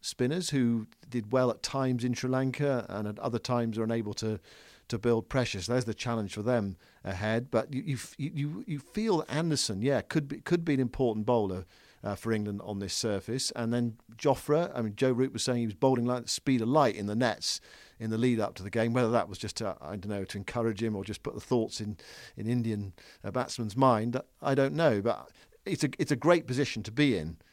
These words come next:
uh, for England. Clearly, they're gonna tr-, try and get as many as they can, uh, tomorrow. Another, I mean, who knows? I mean, slog another thirty or forty, get it up to six hundred. I mean, that would be a sort of psychological, uh, staging post, uh, for them. Um,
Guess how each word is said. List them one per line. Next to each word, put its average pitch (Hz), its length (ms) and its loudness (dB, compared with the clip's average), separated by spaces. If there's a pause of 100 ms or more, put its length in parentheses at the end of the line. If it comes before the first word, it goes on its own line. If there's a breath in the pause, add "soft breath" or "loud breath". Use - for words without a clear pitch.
(200)
uh, 104 140 -4
for 110 160 -6
England. 110 480 -2
Clearly, 120 260 -2
they're 104 80 0
gonna 101 240 -6
tr-, - 140 -14 (120)
try 123 180 -2
and 110 80 -2
get 113 100 -4
as 98 100 -12
many 117 160 0
as 98 60 -4
they 107 100 -2
can, 110 380 -2 (280 soft breath)
uh, 107 120 -4
tomorrow. 120 720 2
Another, 113 420 -2
I 101 60 -8
mean, 92 120 -8
who 131 140 -2
knows? 139 300 -2
I 87 80 -6
mean, 101 300 -6
slog 139 380 -4
another 117 280 0
thirty 120 340 0
or 95 60 -2
forty, 131 340 2
get 117 140 0
it 131 60 -2
up 131 120 -6
to 101 80 -6
six - 280 -4
hundred. 110 380 -2
I 110 60 -2
mean, 117 120 -2
that 131 180 -2
would 110 120 -4
be 110 120 0
a 104 80 0
sort 110 200 -6
of - 40 -6
psychological, 107 800 -2 (400 soft breath)
uh, 101 80 -4
staging 104 540 0
post, 107 420 -4 (340 soft breath)
uh, 107 180 -2
for 117 360 6
them. 131 240 4 (480 loud breath)
Um, 131 320 2